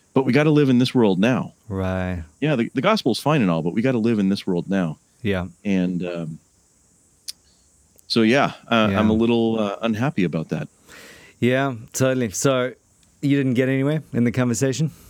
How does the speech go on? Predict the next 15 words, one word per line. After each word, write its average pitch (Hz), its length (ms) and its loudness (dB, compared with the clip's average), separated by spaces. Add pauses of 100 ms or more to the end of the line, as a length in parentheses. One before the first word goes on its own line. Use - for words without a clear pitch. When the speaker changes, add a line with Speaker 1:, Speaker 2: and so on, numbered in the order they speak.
(760)
Speaker 1:
It, 98 220 -8
it, 104 180 -10
it 127 180 -6
went 127 220 0
around 101 600 0
and 90 100 -6
around 95 340 0
and 87 100 -4
around 92 320 -2 (600)
the 92 80 -6
same 104 300 -2
territory, 92 800 -2 (140)
and, 90 560 -2
um, 78 460 -4 (3250)
his, 120 420 0